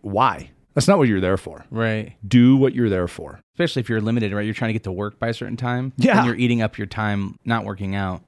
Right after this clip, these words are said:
Speaker 1: Totally.
Speaker 2: Talking.
Speaker 1: Yeah, you can't get through that cool little routine that you wrote down on the night before, by the way. You can't get through that if you're just hanging out, jawing with people, going, "Hey, Mark, did you see the game last night?" And you're like, "Yeah, did you see that guy missed this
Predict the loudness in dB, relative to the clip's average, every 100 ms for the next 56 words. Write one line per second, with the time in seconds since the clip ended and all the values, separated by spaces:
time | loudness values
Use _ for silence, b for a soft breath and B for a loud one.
0 | -2 2 2 2 -2 -8 -12 -20 -20 _
1 | _ 2 4 6 6 6 6 6 4 6
2 | 6 6 4 4 4 6 4 2 2 4
3 | 4 2 0 0 -2 -2 -2 -4 0 2
4 | 4 2 -2 -4 0 0 0 -6 -6 0
5 | 0 0 -2 -2 -4 -6 _ 0 4 4
6 | 4 4 4 4 2 -4 -16 _ 2 4
7 | 4 2 2 2 -2 -4 -10 -2 0 0
8 | 0 -4 -6 -2 0 0 -2 -4 -4 -6
9 | -6 -6 -8 -8 -8 -6 -6 -6 -4 -4
10 | -2 0 2 2 -2 -2 -2 0 0 0
11 | 2 4 4 4 2 0 2 2 2 0
12 | -4 -4 -6 -6 0 2 2 -2 2 2
13 | 4 2 4 4 4 2 0 0 0 0
14 | -2 -2